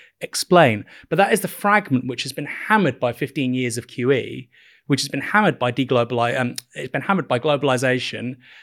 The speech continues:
and deindustrialization. And so for me, it's hugely interesting that, you know, people who historically the left has been very ambivalent about, the petty bourgeois, the small business owner,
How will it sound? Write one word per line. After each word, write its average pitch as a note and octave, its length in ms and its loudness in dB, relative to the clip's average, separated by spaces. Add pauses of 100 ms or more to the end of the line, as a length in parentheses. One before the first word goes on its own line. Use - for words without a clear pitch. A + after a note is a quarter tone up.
(120)
and - 160 -14
deindustrialization. A#2 1300 0 (560)
And D#3+ 120 6
so D#3 680 4 (840)
for F3 80 6
me, G#3 200 8
it's - 180 2
hugely D3+ 380 0
interesting C#3 480 -2
that, A2+ 220 -6
you D#3+ 100 -2
know, A#2 160 -2
people D#3 360 -4
who C3+ 220 -4 (220)
historically D3+ 520 2
the A#2+ 80 -4
left B2+ 200 -4
has A#2+ 100 -12
been A#2+ 140 -6
very B2 180 0
ambivalent B2+ 600 -4
about, A2+ 400 -8 (240)
the - 60 -14
petty - 300 -8
bourgeois, A2+ 480 -8
the A2 80 -16
small A#2+ 220 -10
business A#2 420 -10
owner, G#2+ 420 -8